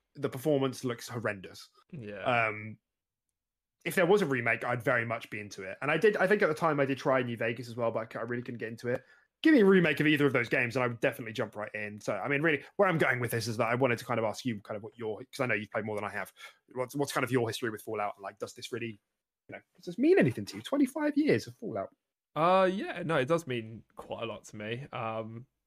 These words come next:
Speaker 2: yeah, I mean, I've, I'm, I'm a huge fan of Fallout three. Um, I played that game probably to completion quite a few times. Um, and it was, it's probably goes down as one of my favorite R P Gs,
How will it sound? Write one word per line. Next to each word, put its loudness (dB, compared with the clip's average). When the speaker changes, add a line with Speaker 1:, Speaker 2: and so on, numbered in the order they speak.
Speaker 2:
yeah, 4
I 0
mean, -2
I've, 0
I'm, -2
I'm -2
a -2
huge -10
fan -2
of -14
Fallout -6
three. -6
Um, -6
I -2
played -2
that -4
game -6
probably -4
to -18
completion -10
quite -2
a -12
few -10
times. -10
Um, -8
and -4
it -2
was, -6
it's -4
probably -4
goes 4
down 0
as -6
one 0
of -6
my -6
favorite -2
R -4
P -4
Gs, -4